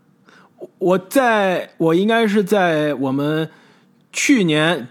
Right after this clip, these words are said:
季后赛首轮对位的时候，我当时说的，哦，应该是，不是季后赛了，是外卡赛，当时是，应该是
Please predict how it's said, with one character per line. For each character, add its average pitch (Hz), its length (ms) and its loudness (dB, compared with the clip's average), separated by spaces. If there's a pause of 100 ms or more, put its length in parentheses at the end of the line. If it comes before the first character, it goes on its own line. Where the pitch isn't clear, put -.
季 202 360 2
后 165 320 0
赛 151 360 0
首 117 300 -4
轮 143 240 -2
对 165 160 -2
位 175 180 0
的 120 140 -4
时 113 140 -10
候， 123 180 -4
我 113 100 -4
当 123 200 -6
时 131 100 -4
说 127 220 -4
的， 110 200 -10 (320)
哦， 156 160 0
应 208 120 0
该 240 120 2
是， 220 220 0 (380)
不 214 100 2
是 226 160 4
季 - 220 -2
后 202 160 2
赛 202 120 0
了， 123 280 -4 (880)
是 175 840 0
外 208 260 2
卡 143 220 -4
赛， - 320 -4 (360)
当 175 240 0
时 156 200 -2
是， 151 320 0
应 165 160 -2
该 170 180 0
是 147 320 -2